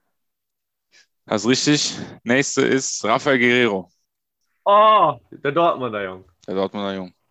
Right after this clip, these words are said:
Speaker 2: Ähm, das,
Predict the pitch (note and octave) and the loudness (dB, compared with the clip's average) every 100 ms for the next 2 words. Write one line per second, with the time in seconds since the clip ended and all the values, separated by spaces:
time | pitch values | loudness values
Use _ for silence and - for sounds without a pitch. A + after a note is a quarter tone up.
0 | _ _ _ - A#2 A#2+ A#2+ A#2+ A#2 A#2 | _ _ _ -6 -2 0 -2 -4 -6 -8
1 | A#2 A#2 A#2 A#2 - A2+ A2 A2 _ _ | -8 -10 -14 -18 -20 -20 -20 _ _ _
2 | _ _ _ _ _ _ _ _ _ _ | _ _ _ _ _ _ _ _ _ _
3 | _ _ _ _ _ _ _ _ _ _ | _ _ _ _ _ _ _ _ _ _
4 | _ _ _ _ _ _ _ _ _ _ | _ _ _ _ _ _ _ _ _ _
5 | _ _ _ _ _ _ _ _ _ _ | _ _ _ _ _ _ _ _ _ _
6 | _ _ _ _ _ _ _ A#2 B2 - | _ _ _ _ _ _ _ -8 -8 -20